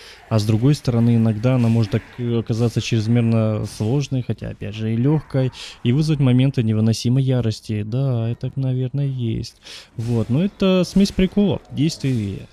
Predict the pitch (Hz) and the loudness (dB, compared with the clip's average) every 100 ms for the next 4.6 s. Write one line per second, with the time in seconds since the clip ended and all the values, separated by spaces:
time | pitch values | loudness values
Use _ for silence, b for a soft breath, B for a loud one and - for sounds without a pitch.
0 | - 110 107 104 104 120 156 107 110 123 | -8 -6 -4 -6 -4 -2 -2 -2 -2 0
1 | 117 117 - 117 - 123 165 - 131 123 | 0 0 0 -2 0 -2 -2 -2 -4 -2
2 | 123 143 147 135 113 104 120 135 131 107 | -4 -4 -2 0 0 0 0 2 0 0
3 | 107 104 127 143 101 - 123 131 110 98 | -2 0 0 -2 -6 -4 -2 0 -2 -4
4 | - - 110 107 110 | -12 -10 -6 -6 -6